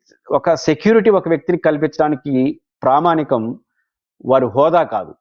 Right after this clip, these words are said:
వారికి ఉన్నటువంటి థ్రెట్. హోదా అనేది ప్రోటోకాల్ పాటిస్తారు, సెక్యూరిటీలో కాదు. కాబట్టి వీళ్ళు మీడియా ఛానల్స్లో కూర్చొని ఏది పడితే అది ఉపన్యాసాలు చెప్తా, ఆయన ముఖ్యమంత్రి, ముఖ్యమంత్రి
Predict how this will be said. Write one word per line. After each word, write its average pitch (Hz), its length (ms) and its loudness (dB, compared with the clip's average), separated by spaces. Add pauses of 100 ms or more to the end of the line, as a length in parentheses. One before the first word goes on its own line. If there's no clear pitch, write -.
(640)
వారికి 135 300 2
ఉన్నటువంటి 131 360 -2 (100)
థ్రెట్. - 320 -2 (1000)
హోదా 180 320 4
అనేది 180 220 -2 (300)
ప్రోటోకాల్ 170 520 0
పాటిస్తారు, 107 440 -2 (140)
సెక్యూరిటీలో 151 580 2
కాదు. 82 180 -4 (480)
కాబట్టి 165 220 -2
వీళ్ళు 156 240 -2
మీడియా 160 200 4 (100)
ఛానల్స్లో 143 420 0
కూర్చొని 135 280 4 (100)
ఏది 139 140 4
పడితే 135 220 2
అది 131 120 2
ఉపన్యాసాలు 123 480 0
చెప్తా, 120 220 0 (360)
ఆయన 127 180 0
ముఖ్యమంత్రి, 127 500 0
ముఖ్యమంత్రి 139 400 0